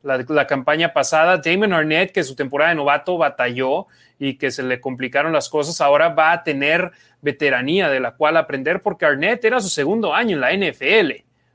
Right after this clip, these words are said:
No era un veterano, no es alguien que estuviese ya con mucha experiencia en el campo. Entonces, a Mick Robertson,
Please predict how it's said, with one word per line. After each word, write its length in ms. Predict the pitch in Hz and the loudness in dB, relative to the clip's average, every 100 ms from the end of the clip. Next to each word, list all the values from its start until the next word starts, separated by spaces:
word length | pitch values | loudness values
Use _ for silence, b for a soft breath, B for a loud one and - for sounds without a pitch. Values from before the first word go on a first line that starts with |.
| _ | _
No 240 | 139 175 | -4 2
era 220 | 233 214 185 | 4 4 4
un 140 | 214 | 2
veterano, 580 | 208 - 147 214 170 135 | 2 2 2 2 0 -4
no 100 | 143 | -4
es 140 | 190 | 0
alguien 300 | 214 220 208 | 0 0 -4
que 80 | 170 | -4
estuviese 600 | 147 - 135 170 185 185 | -8 -8 -4 -4 -2 -2
ya 200 | 165 180 | -2 -2
con 180 | 165 160 | -2 -6
mucha 220 | 170 190 | -6 -8
experiencia 720 | - - 135 170 185 180 139 B B B B B _ | -10 -8 -4 -2 0 2 2 B B B B B _
en 160 | - 147 | -10 -6
el 180 | 131 123 | -6 -2
campo. 500 | 208 233 - 131 117 | -2 -2 -4 -6 -6
Entonces, 520 | 123 165 175 196 151 | -4 -4 -2 -2 -2
a 60 | |
Mick 220 | 135 160 147 | -4 -6 0
Robertson, 680 | 156 208 190 - 139 113 | 2 4 2 -2 -8 -10